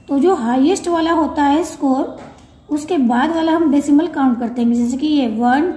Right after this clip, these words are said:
टू, थ्री, थ्री के बाद हमारा डॉट है, यहाँ पर टू के बाद डॉट था,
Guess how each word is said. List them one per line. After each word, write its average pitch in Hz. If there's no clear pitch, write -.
टू, 285
थ्री, 254
थ्री 247
के 302
बाद 311
हमारा 320
डॉट 254
है, 381
यहाँ 320
पर 330
टू 330
के 269
बाद 247
डॉट 247
था, -